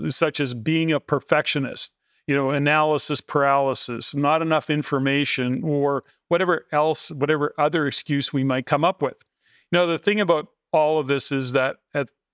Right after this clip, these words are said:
some level, we realize we are living a life of unfulfilled potential.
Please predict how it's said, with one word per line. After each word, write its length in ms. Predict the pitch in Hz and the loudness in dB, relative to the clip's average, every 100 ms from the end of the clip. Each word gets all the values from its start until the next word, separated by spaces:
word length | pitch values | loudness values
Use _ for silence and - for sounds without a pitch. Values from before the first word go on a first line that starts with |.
| - | -6
some 340 | - 190 202 | 0 2 2
level, 420 | 165 156 131 127 | 2 2 0 -4
we 200 | 131 139 | -2 -2
realize 640 | 135 160 165 147 143 139 143 | 0 0 2 2 0 -2 -2
we 140 | 135 | 0
are 120 | 131 | 0
living 540 | 127 139 143 143 143 147 _ _ _ _ _ | 0 0 0 -2 -2 -8 _ _ _ _ _
a 100 | 147 | -2
life 400 | 139 135 135 135 | 2 2 2 0
of 140 | 151 123 | -4 -4
unfulfilled 1040 | 143 139 139 139 - 135 - 139 127 131 - | -2 0 -2 -4 -6 -6 -2 0 0 -2 -6
potential. 580 | - - 131 127 - - | -8 -4 -4 -4 -6 -10